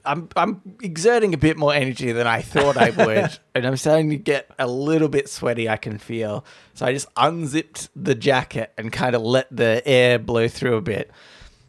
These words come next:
Speaker 1: Anyway, I end up getting all the way to work, and I'm like, "Oh, I'm, I think I feel pretty sweaty." So I went into the locker rooms. Um, and by the way, also at this time, I'm a little bit late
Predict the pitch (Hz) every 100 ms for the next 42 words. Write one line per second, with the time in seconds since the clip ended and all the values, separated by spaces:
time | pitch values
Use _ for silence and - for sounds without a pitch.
0 | _ 175 208 190 165 151 180 185 143 185
1 | 175 160 165 165 156 156 135 143 143 123
2 | - - _ _ _ 135 139 135 135 131
3 | - _ _ _ 143 143 135 135 - -
4 | 175 175 160 139 - 147 139 - 135 -
5 | - 175 180 165 - 175 160 151 - 147
6 | 131 - 135 135 117 110 98 - - -
7 | - 143 143 147 165 170 156 160 147 139
8 | 135 143 151 147 147 143 - _ _ _
9 | 135 131 127 127 127 - _ 156 160 139
10 | 180 226 190 170 160 156 151 147 135 143
11 | - 139 135 131 117 123 139 110 127 117
12 | 113 110 101 -